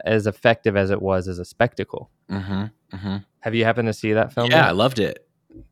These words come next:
Speaker 2: Yeah.
Speaker 1: Yeah, it was super powerful.
Speaker 2: Yeah, I lo-, I loved it. Uh, I think that it was just a great commentary on what happens when,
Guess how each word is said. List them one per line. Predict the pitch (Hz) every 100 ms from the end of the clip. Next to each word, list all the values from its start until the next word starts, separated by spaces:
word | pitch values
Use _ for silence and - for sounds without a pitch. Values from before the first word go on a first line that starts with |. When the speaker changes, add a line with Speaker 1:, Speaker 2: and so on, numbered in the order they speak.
| _ 101
Speaker 2:
Yeah. | 107 117
Speaker 1:
Yeah, | 107 98
it |
was | 107
super | - 107 92
powerful. | 101 95 98 - 101 - _ _
Speaker 2:
Yeah, | - 104
I | 90
lo-, | 98 -
I | 92
loved | 90 107 98
it. | 76 -
Uh, | 78 85 80 76 - _ _ _ _ _ _ _ _
I | - 90
think | 98 92 -
that | 90 78 _ _ _ _ _
it | - 95
was | 95
just | 101 -
a | 92
great | 110 107
commentary | - 104 120 113 107 101 95
on | 98 98
what | 98
happens | 98 101 104 101 95
when, | 92 95 95 92 92 90